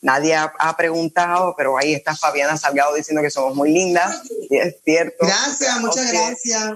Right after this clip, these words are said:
Speaker 1: occidentalmente hablando, y no también, eh, a Juliana, un saludo para Juliana, para Hansel,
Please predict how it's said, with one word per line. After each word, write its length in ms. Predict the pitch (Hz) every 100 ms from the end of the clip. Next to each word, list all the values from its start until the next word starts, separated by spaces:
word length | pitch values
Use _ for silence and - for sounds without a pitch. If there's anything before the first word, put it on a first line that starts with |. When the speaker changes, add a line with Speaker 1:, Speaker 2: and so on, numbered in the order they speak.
| - -
Speaker 1:
occidentalmente 880 | 175 170 175 175 170 170 180 185 185
hablando, 500 | 170 180 202 202 -
y 140 | 170
no 200 | 156 165
también, 640 | 165 143 147 147 151 175 - _ _ _ -
eh, 720 | 170 160 143 143 143 135 127 - -
a 120 | 156
Juliana, 560 | 143 151 143 165 180 165
un 80 | 165
saludo 300 | 160 160 160
para 160 | 147
Juliana, 460 | 147 147 151 175 165
para 180 | 156 147
Hansel, 880 | 156 156 151 156 147 151 147 151